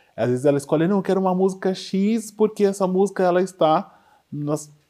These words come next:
top five do Spotify." E não é assim. Porque às vezes ela escolhe uma música super rápida,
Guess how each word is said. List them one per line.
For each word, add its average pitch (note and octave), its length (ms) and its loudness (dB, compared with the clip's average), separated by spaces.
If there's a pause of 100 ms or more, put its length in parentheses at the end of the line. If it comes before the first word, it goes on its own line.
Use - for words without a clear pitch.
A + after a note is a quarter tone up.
(120)
top D3+ 320 4
five E3 440 2
do E3+ 300 2
Spotify." C#3+ 800 0 (320)
E D#3 100 -2
não G3+ 200 2
é - 80 2
assim. F3 420 -2 (580)
Porque D#3+ 180 2
às E3 80 4
vezes F3 120 0
ela F3+ 100 6
escolhe F3 260 2
uma E3 160 2
música D3+ 400 0
super E3+ 280 -2
rápida, G#3+ 560 4